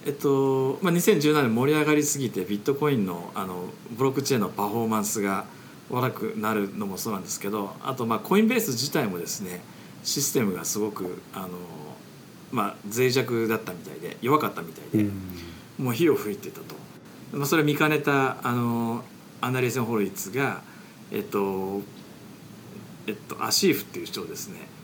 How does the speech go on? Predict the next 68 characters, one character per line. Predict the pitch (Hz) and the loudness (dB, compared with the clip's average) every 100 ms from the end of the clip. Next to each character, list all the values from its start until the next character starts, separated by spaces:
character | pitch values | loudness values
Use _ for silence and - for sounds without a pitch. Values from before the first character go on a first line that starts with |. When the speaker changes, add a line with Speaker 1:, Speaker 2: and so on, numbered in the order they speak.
| - - - | -20 -12 4
Speaker 2:
う | |
ん。 | 117 | 6
Speaker 1:
シ | 107 | 6
ー | 127 135 | 4 4
オ | |
ー | 127 117 110 | 6 4 2
オ | |
ー | 98 | 0
と | 90 | -4
し | - | -4
て、 | - 85 - - - - - - | -6 -10 -12 -16 -18 -18 -18 -10
え | 92 87 85 78 80 - | -6 -6 -8 -10 -10 -10
ー、 | |
送 | - 110 | -4 -2
り | 95 | -2
込 | - | -4
ん | 92 - | -8 -4
で、 | 117 120 - - - - | -2 -2 -4 -14 -10 -4
ま | 139 | 4
あ、 | |
と | 180 | 6
に | |
か | 131 | 6
く | 95 | 2
通 | - - 170 | -2 2 4
貨 | 143 101 | 4 2
を | 92 | 2
増 | 101 | 0
や | 98 | 0
す | 101 | -4
の | 82 | -6
と、 | - 131 98 | 0 0 0
あ | 113 | -2
と | 95 | -2
シ | - 104 | -2 -2
ス | - | 0
テ | 143 | 2
ム | 135 131 | 4 4
の | 123 - - - - | 2 0 -6 -8 0
安 | 120 | 0
定 | 110 113 | 4 2
化 | 104 101 | 4 2
を | 95 - | 0 -4
さ | - 104 | -6 -4
せ | 107 | -2
な | 101 | -2
さ | 104 | -2
い | - | -6
っ | |
て | - 92 | -8 -6
い | |
う | 90 | -2
ミ | |
ッ | |
シ | 101 98 | -2 -2
ョ | |
ン | 98 | -4
で | 120 - - - - | -4 -6 -14 -18 -10
入 | - | -8
っ | |
て | - | -8
く | - | -10
る | |
ん | 65 | -12
で | |
す | - | -12
よ | - | -10
ね。 | 110 | -12